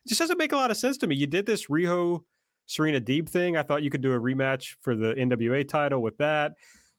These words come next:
The Britt Shida story makes a hundred percent sense. Britt and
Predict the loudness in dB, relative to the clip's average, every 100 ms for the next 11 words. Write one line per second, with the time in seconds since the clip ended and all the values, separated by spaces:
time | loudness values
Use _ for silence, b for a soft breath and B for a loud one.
0 | _ -4 -2 0 0 0 -2 0 -2 0
1 | 0 0 0 -2 -4 -8 -12 -4 0 0
2 | 0 -2 0 -2 -2 -2 0 0 -2 -10
3 | b b _ -2 0 0 -2 -4 -2 0
4 | 0 -2 -6